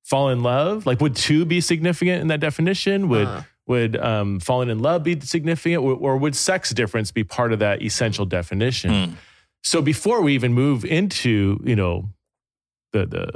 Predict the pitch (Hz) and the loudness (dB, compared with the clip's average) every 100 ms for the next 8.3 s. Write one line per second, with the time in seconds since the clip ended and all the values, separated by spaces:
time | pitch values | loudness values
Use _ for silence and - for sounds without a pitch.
0 | - - 110 92 90 101 107 104 107 135 | -14 -6 -2 -2 -4 -6 -2 0 2 0
1 | 123 127 107 90 104 123 127 117 107 117 | 2 0 2 0 2 2 2 0 -2 0
2 | 110 104 98 110 104 92 107 95 104 101 | 0 0 0 0 0 -2 -2 -4 -6 -8
3 | 87 110 101 95 117 139 - 95 95 110 | -4 -2 -2 0 0 0 -2 0 2 2
4 | 104 95 98 107 95 110 98 101 95 131 | 2 0 0 -2 -2 -2 -2 -2 0 2
5 | 196 120 90 - 135 151 82 80 85 110 | 2 0 -2 -4 -6 -6 -6 -6 -4 0
6 | 151 123 110 - 127 123 110 98 98 117 | 0 0 -2 -2 -2 -2 -2 -2 0 0
7 | 101 92 98 104 _ _ _ _ _ - | 0 0 -4 -8 _ _ _ _ _ -4
8 | 104 123 104 | -2 0 0